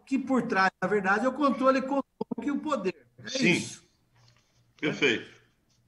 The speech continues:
Speaker 2: É isso mesmo.
Speaker 1: E, e quando você foi, foi, é, é, ameaçado,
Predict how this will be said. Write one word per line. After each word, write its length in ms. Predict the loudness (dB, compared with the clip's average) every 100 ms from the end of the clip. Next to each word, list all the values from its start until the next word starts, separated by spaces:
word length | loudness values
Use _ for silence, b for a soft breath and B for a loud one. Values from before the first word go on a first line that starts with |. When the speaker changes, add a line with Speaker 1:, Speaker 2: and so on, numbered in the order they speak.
| -2
Speaker 2:
É 80 |
isso 220 | 0 0 2
mesmo. 180 | 4
Speaker 1:
E, 600 | 4 4 4 4 2 -4 -12 -20 _ _
e 720 | 0 4 4 4 0 -4 -6 -2
quando 400 | 0 2 2 2
você 640 | 4 2 0 0 2 2
foi, 720 | -2 -4 0 0 0 -2 -6
foi, 680 | -14 -8 -2 0 0 0 -4 -6 -10 -16 -20 -8
é, 60 | -6
é, 680 | -4 -4 -4 -6 -10 -10
ameaçado, 1120 | -4 0 0 0 -4 0 4 4 2 -2 -6